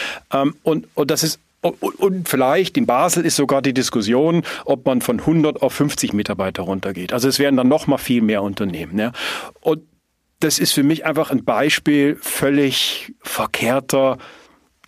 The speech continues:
Regulierung. Das brauchen wir nicht. Das, das sind detaillierte Analysen. Wir müssen Bericht erstatten und ist für mich so ein Beispiel von wirklich unnötiger oder kontraproduktiver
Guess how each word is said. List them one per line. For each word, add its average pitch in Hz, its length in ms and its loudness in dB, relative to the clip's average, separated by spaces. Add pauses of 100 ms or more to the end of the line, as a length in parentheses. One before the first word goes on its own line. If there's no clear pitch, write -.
(160)
Regulierung. 120 600 0
Das 110 140 -4
brauchen 175 520 2
wir 180 80 2
nicht. 196 400 0
Das, - 200 -2
das 117 200 -2
sind 110 300 -2 (640)
detaillierte 143 560 2
Analysen. 156 800 2
Wir 135 80 4
müssen 123 320 2
Bericht 156 340 0
erstatten 139 920 2
und 131 260 0 (540)
ist 139 300 -2
für 135 100 0
mich 147 180 2
so 156 80 2
ein 120 100 2
Beispiel 123 560 0 (240)
von 113 280 0 (140)
wirklich 127 400 -2
unnötiger 147 720 2
oder 107 180 0
kontraproduktiver 110 1120 -2